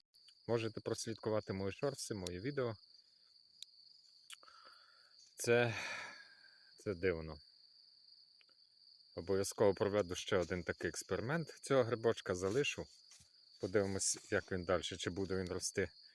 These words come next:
Обично гриби, якщо тепла ніч, та вночі дуже сильно гриби ростуть. Так, е, дехто говорить, я не знаю.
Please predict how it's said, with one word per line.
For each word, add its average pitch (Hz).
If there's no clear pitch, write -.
Обично 131
гриби, 120
якщо 104
тепла 110
ніч, 113
та 101
вночі 101
дуже 87
сильно 87
гриби 85
ростуть. 80
Так, -
е, -
дехто 90
говорить, 107
я 92
не 90
знаю. 110